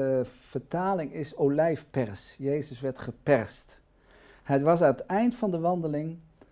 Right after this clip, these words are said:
de echte, diepe, zwarte nacht voor hem is aanstaande. Hij zou daar overnachten. Jezus ging opeens, na dat hoge priestelijk gebed, zwaar ademen. Hij had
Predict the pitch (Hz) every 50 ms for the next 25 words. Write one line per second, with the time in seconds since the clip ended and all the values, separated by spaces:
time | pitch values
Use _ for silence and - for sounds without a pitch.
0 | _ _ - 139 139 - - - - - 214 226 220 - - - 196 185 156 135
1 | - 208 214 - - 196 185 - - 151 175 202 196 - 190 156 160 170 160 -
2 | - - 156 139 135 143 143 143 143 - 151 135 127 131 127 120 - - 135 127
3 | 127 123 120 113 107 120 - _ - - 135 135 123 151 165 165 151 151 - 165
4 | 151 139 139 139 147 156 - - - - 117 120 - - - - - - - -
5 | - - - - 135 143 170 208 226 240 214 208 170 - - 180 170 147 127 -
6 | - - 185 202 220 233 254 254 240 - - - 165 160 185 202 220 240 233 220
7 | 202 196 202 202 175 170 - - 185 170 - 165 147 - - 143 135 143 151 160
8 | 160 - - - - 170 185 196 208 214 208 185 - - - 165 151 143 123 120
9 | 117 117 117 120 123 123 - - _ _ _ _ _ _ _ _ _ _ _ _
10 | _ _ _ _ _ _ _ _ _ _ _ _ _ _ _ - 143 143 151 143
11 | 143 165 196 226 220 - -